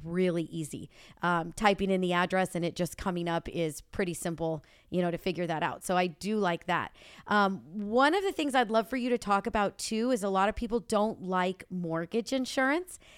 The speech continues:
And I know that U S D A doesn't have that. They're more, mm, it's more similar to a V A loan where there's a funding fee.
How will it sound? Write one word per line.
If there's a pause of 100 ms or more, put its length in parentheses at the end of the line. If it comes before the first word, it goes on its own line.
(140)
And
I
know
that
U
S
D
A
doesn't
have
that.
They're
more, (380)
mm,
it's (100)
more
similar
to (260)
a
V
A
loan
where
there's
a
funding
fee.